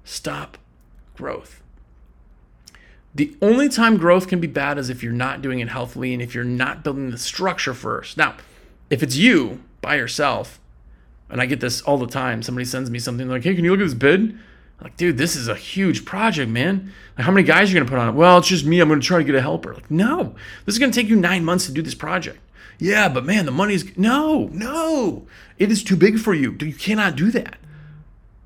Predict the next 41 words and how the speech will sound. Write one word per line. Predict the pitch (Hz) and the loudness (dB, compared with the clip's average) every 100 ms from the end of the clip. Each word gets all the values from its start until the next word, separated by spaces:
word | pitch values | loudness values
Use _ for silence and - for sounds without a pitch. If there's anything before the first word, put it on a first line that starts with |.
| _ _ | _ _
You, | - | -4
you're | 160 180 | 0 2
gonna | 190 180 | 2 2
try | 196 | 0
to | 170 | -2
hire | 120 175 190 | 0 2 2
ten | 185 180 190 | 2 0 2
guys | 143 156 190 | 4 4 2
and | 156 127 | 0 -2
train | 175 175 165 | -2 0 0
all | 151 180 | 4 4
ten | 180 165 175 156 | 4 0 2 2
new | 175 | 2
guys. | 190 190 202 | 2 0 0
It's, | 175 - | -2 -6
you're | 165 170 | -4 -4
gonna | 180 185 | -2 -6
fall. | - 190 226 233 131 | -4 -4 -2 -4 -4
You're | 135 | -2
gonna | 165 | -4
collapse. | 160 175 214 - | -2 -2 -2 -4
You're | 165 165 | -2 0
not | 170 202 | 0 0
able | 196 185 | 0 0
to | 160 | -2
train | - 202 262 | -4 -6 -4
that | 104 | -6
much. | - - - - _ - - - - _ - _ - _ _ _ _ - | -10 -16 -20 -20 _ -20 -20 -20 -20 _ -20 _ -20 _ _ _ _ -4
But | 151 - - - _ _ _ _ _ _ _ _ - - | -4 -4 -16 -20 _ _ _ _ _ _ _ _ -20 -10
if | - | -8
you | 143 | -6
do | 151 | -6
it | - | -8
right, | 147 233 208 - - - - _ _ _ _ - - - _ _ - - - - _ _ _ - | -10 -10 -10 -12 -20 -20 -20 _ _ _ _ -20 -20 -20 _ _ -20 -20 -20 -20 _ _ _ -14
you | 147 | -12
can | 156 170 | -8 -4
get | 190 | -4
as | 156 | -4
big | 127 165 165 | 0 -2 -2
or | - 135 | -4 -6
as | 127 - | -6 -10